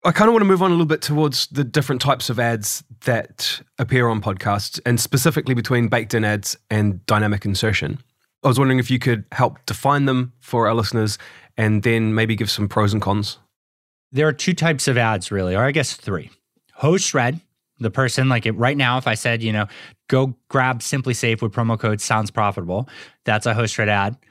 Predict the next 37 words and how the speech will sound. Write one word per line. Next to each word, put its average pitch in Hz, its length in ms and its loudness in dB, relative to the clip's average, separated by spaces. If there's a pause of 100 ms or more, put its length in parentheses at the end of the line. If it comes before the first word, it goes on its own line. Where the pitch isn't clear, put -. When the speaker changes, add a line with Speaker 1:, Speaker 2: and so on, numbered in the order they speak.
(280)
Speaker 2:
Then 110 160 2
we 110 100 2
have 101 340 0
announcer 151 440 0
read, 135 180 0
which 143 220 -2
is 113 240 0
if 110 160 0
someone, 110 460 0 (100)
not 120 400 0
one 117 180 0
of 104 80 -2
the 104 80 -2
two 104 180 -2
of 92 100 -2
us, 104 280 0 (240)
said 107 320 -2
that. 95 260 -2 (500)
And 131 160 2
then 131 120 2
producer 180 440 0
read. 90 260 -2
So 127 280 0
if 120 180 0
your 123 160 0
editor, 117 560 0
a 110 100 -2
persistent 143 680 -2
background 127 440 0
voice 110 220 0
who 117 80 -2
only 107 160 0
comes 104 300 -4
to 110 100 -4
talk 101 260 -2
about 101 220 0
ads, 104 340 0